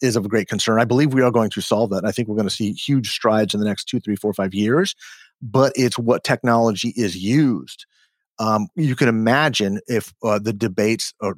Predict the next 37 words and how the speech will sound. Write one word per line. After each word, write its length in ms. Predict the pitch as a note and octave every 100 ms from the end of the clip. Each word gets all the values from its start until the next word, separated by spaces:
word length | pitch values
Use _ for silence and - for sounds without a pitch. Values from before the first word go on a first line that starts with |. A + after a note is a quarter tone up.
| G#2
n-, 160 | G2
debates, 440 | F2+ F2 D#2 D#2+ -
the 100 | G2
fights 460 | - A#2+ C#3 -
that 80 | -
we 120 | A2
would 140 | A2+ F#2+
have 240 | B2+ A#2
with 140 | G2+ G#2
a 60 |
China 400 | - - G#2 G2 G2+
or 220 | A#2 G2+
a 60 | F#2+
Russia 440 | F#2+ G2 - F#2+
if 160 | G#2 -
they 100 | G#2+
were 160 | F#2+ F#2+
trying 360 | - A#2 G#2+ G2+
to 100 | G#2+
put 260 | - A2 -
all 200 | G#2 G2
of 100 | F2
this 120 | F2+
stuff 200 | - G2
into 140 | -
the 160 | F#3 F#3+
atmosphere 720 | C3+ B2+ A#2 - F#2+ F2+ F#2+ - - - _ -
to 140 | C#3
control 800 | B2 A#2+ G#2 - C3 C3+ A2 G#2+
what 200 | G2 G2
the 140 | - G2
temperature 580 | - G2+ G2+ - G2+
looks 400 | E2+ F2 C#3+ -
like. 300 | E2+ B1+ - - _ _ _ _
That's 460 | G#2+ C#3 E3 D#3+ -
what 160 | C3+ C3
the, 180 | A2